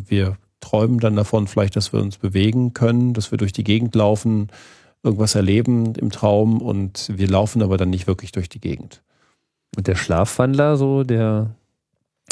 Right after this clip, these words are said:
Speaker 1: Ja, mir ist kein Experiment bekannt, leider, wo man es geschafft hat, den Schlafwandler während des Schlafwandels in einen Kernspintomographen zu bringen.
Speaker 2: <laughs>
Speaker 1: Deswegen, äh
Speaker 2: Aber es gibt Schlafwandler.
Speaker 1: Ja, es gibt
Speaker 2: Oder ist
Speaker 1: Schlafwandler.
Speaker 2: das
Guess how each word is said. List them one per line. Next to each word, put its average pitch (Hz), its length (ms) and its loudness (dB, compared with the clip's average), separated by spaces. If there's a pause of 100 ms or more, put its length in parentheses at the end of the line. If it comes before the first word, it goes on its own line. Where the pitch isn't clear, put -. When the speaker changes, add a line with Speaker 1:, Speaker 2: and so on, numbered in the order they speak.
Speaker 1:
Ja, 107 260 2
mir 110 140 -2
ist 113 140 -2
kein 120 240 0
Experiment 120 580 0
bekannt, 131 380 -2
leider, 104 320 2
wo 101 80 0
man 104 140 2
es 98 100 -6
geschafft - 360 -2
hat, 120 160 -2
den 110 80 -2
Schlafwandler 104 680 0
während 110 280 0
des 107 100 0
Schlafwandels 107 560 0
in 110 100 -2
einen 98 180 -2
Kernspintomographen 101 880 -2
zu 95 120 -2
bringen. 104 280 -2 (300)
Speaker 2:
<laughs> - 320 -8
Speaker 1:
Deswegen, 120 520 2
äh 113 640 2 (560)
Speaker 2:
Aber 127 140 2
es - 140 -2
gibt - 300 -2 (180)
Schlafwandler. 80 720 -2 (500)
Speaker 1:
Ja, - 260 0
es - 120 -2
gibt - 200 -4
Speaker 2:
Oder 117 100 2
ist 107 60 2
Speaker 1:
Schlafwandler. 143 320 2
Speaker 2:
das - 520 -6